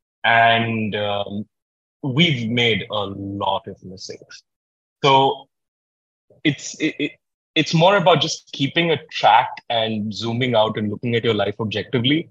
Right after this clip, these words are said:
and trying to figure out where you're screwing up and seeing whether you can, you know,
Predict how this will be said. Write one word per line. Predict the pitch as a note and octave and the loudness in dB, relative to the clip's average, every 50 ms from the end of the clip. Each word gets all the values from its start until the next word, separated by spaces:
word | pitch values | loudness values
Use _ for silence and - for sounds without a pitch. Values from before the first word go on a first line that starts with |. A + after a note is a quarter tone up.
| _ _ _ _ _ _ _ _ _ _ _ | _ _ _ _ _ _ _ _ _ _ _
and | - B2 B2 A#2 - | 0 0 0 2 4
trying | B2 A#2 A#2 B2+ C#3+ C3+ | 4 6 6 6 4 0
to | - | -2
figure | A#2+ - - A2+ G#2+ A#2 A#2 | -4 -4 -2 -2 0 2 4
out | A#2 A#2 A2+ G2+ G2 | 4 4 2 2 -2
where | F#2+ G#2 G#2 G#2 G#2+ G#2+ G#2 G#2+ - | 0 0 2 4 4 2 2 0 -4
you're | A2+ A2 G2+ G2+ | -8 -10 -8 -8
screwing | - - - A2+ G#2+ G#2 G2+ G2 | -10 -10 -6 -4 -4 -2 -2 -2
up | G2 F#2+ - - _ _ _ _ _ _ | -2 -4 -4 -6 _ _ _ _ _ _
and | A2+ A2+ | -6 -4
seeing | - - B2 A#2+ A#2+ B2 A#2 | -2 0 0 2 2 2 2
whether | G#2 G#2 G2+ G2 G#2+ A2 | 2 2 2 2 2 2
you | G#2+ G#2 G#2 | 2 2 0
can, | - - G#2+ G#2 G2+ G2 - _ _ _ _ _ _ _ _ _ _ _ _ _ _ _ _ _ _ _ | -2 -4 -4 -4 -4 -6 -8 _ _ _ _ _ _ _ _ _ _ _ _ _ _ _ _ _ _ _
you | _ B2 A2 | _ -2 -2
know, | G#2+ F#2 F#2+ | -2 -2 -6